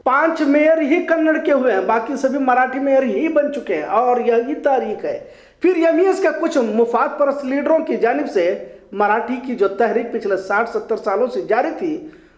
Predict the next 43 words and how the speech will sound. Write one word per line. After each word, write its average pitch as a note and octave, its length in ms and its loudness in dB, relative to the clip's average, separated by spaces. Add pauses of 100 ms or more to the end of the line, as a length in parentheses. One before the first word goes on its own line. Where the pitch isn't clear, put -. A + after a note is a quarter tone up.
उसका D#4+ 300 2
जवाल A3+ 280 2
होता D3 300 -8
गया। - 260 -12
बेलगाम A3 400 2
शहर A#3 260 2
वैसे A#3+ 240 0
कर्नाटक, G#3 500 0
महाराष्ट्र, G3+ 420 0
गोवा G3 260 2
की G#3+ 140 -6
सरहद A3+ 380 0
पर B3+ 140 2
बसा F#3+ 640 -2 (240)
खूबसूरत C#4+ 460 -2
सा D4+ 120 2
शहर, D3 340 -4 (260)
यहाँ C4+ 200 2
जो C#4 240 2
भी D#4 120 2
आकर C#4+ 300 2
बसता C#4 300 2
है G#3+ 220 2
वो C#4 100 2
यहीं C4 240 0
का C#4+ 100 4
होकर G#3 320 2
रहता C3 220 -8
है। - 80 -12
खैर, C#4 360 0 (340)
इसी D4+ 280 4
तरह D#4 240 2
से D#4 140 0 (140)
मुख्तलिफ D4 400 2
जिलों C#4+ 240 2
और D4 80 4
रियासतों B3 440 0
से C4 140 2
लोग A3+ 240 2
यहाँ G3 200 0
आकर F3 220 -2
रहने D#3+ 240 -4
लगे G2+ 280 -12